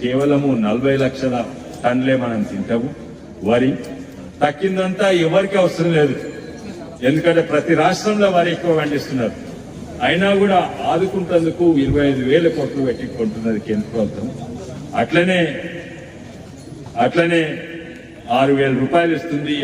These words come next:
అట్లనే రెండు వేల మూడు వందల రూపాయలు ఉన్న యూరియా మూడు వందల రూపాయలకి ఇస్తుంది. ఇవన్నీ లెక్క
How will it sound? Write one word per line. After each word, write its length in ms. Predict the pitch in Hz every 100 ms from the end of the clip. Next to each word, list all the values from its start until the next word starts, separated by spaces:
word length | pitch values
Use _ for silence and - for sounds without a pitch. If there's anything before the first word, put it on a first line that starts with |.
| 127
అట్లనే 360 | 135 151 156 156 143 - - - 117
రెండు 180 | 143 160
వేల 160 | 160 151 143
మూడు 140 | 143 151
వందల 240 | 151 143 135 139
రూపాయలు 280 | 151 143 139
ఉన్న 120 | 131 117 117
యూరియా 320 | 143 165 170 151 - - - - - - - -
మూడు 200 | 113 151 160
వందల 220 | 156 156 139
రూపాయలకి 400 | 143 147 143 -
ఇస్తుంది. 320 | 135 139 131 135
ఇవన్నీ 340 | 131 127 170 190 165
లెక్క 160 | 156